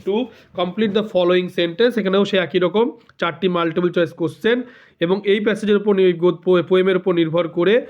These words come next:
প্রশ্নের উত্তর দিতে হবে দুই মার্কে দুটি, দুই দুগুণে চার। এরপরে যে প্রশ্ন রয়েছে সেটি হলো, তোমরা দেখতে পাচ্ছ সেই প্রশ্নটি রিডিং কম্প্রিহেনশন, সেটা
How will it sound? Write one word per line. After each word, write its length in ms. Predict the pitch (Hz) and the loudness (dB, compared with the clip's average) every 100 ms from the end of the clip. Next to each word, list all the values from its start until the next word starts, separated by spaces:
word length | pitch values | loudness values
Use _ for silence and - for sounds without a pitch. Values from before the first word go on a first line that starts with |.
| - _ | -14 _
প্রশ্নের 400 | - 180 202 214 202 | -2 0 2 2 0
উত্তর 220 | - 202 | 0 0
দিতে 200 | 175 175 | 0 0
হবে 140 | 180 196 | 0 2
দুই 180 | 185 | 0
মার্কে 320 | 175 175 170 220 | 0 -2 0 -2
দুটি, 300 | 175 160 208 269 | -2 -2 0 0
দুই 120 | 180 170 | -2 -4
দুগুণে 300 | 165 180 262 - | 0 2 0 0
চার। 260 | 190 139 120 _ _ _ _ _ _ _ _ _ _ | -4 -4 -8 _ _ _ _ _ _ _ _ _ _
এরপরে 280 | 185 185 240 | -2 2 2
যে 100 | 247 | 2
প্রশ্ন 280 | 233 233 202 233 | 2 0 2 4
রয়েছে 300 | 214 214 240 | 4 4 2
সেটি 240 | 226 214 220 | 0 0 2
হলো, 160 | 214 214 | 2 4
তোমরা 200 | 214 208 | 2 2
দেখতে 240 | 185 202 | 2 0
পাচ্ছ 260 | 202 196 - 220 277 - - - _ _ _ _ _ _ _ _ | 0 0 0 0 0 -6 -18 -18 _ _ _ _ _ _ _ _
সেই 180 | - 185 185 | -2 -2 0
প্রশ্নটি 360 | 196 202 190 220 | 0 0 2 0
রিডিং 340 | 190 180 233 262 - _ - | 0 0 0 -2 -8 _ -4
কম্প্রিহেনশন, 760 | 180 185 226 202 196 - 190 240 | -2 0 0 2 0 -2 -2 -2
সেটা 220 | 226 190 | -2 0